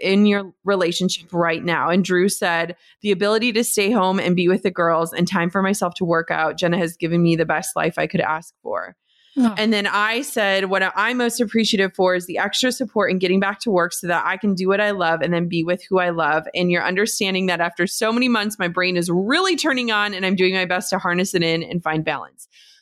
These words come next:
Speaker 1: And so that was what we did today.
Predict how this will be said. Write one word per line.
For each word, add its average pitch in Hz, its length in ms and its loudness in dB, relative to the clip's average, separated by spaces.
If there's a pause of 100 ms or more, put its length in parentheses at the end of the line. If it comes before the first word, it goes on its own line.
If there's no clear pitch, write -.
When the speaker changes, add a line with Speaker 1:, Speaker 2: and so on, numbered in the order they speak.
(140)
Speaker 1:
And 214 160 -2
so 196 320 0 (100)
that 196 200 0
was 214 260 0
what 190 180 0
we 190 100 2
did 170 240 0
today. 202 500 0